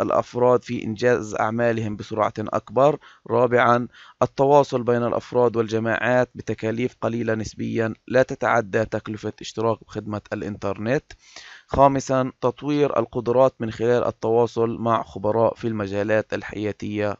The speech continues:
والمهنية المختلفة. أما الآثار السلبية، أولا،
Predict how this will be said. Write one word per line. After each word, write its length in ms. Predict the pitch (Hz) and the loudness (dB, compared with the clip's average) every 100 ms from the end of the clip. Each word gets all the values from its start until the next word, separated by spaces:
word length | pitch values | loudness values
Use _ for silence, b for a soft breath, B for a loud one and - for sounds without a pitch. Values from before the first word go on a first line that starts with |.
| _ | _
والمهنية 1120 | 104 104 104 - _ - - 101 104 101 101 101 | -6 -4 -4 -10 _ -20 -12 -8 -6 -6 -6 -6
المختلفة. 680 | 101 101 - 120 98 - - - - _ _ _ _ _ _ _ B B B B 147 | -8 -8 -2 -2 -2 -10 -18 -18 -20 _ _ _ _ _ _ _ B B B B -4
أما 320 | 170 170 127 | 2 6 6
الآثار 560 | 127 123 - 143 139 | 6 4 6 6 6
السلبية، 800 | 117 - 120 107 117 123 156 170 B B B B B B B B _ - | 2 0 0 0 0 6 6 6 B B B B B B B B _ 6
أولا، 480 | 139 139 139 139 | 10 10 10 4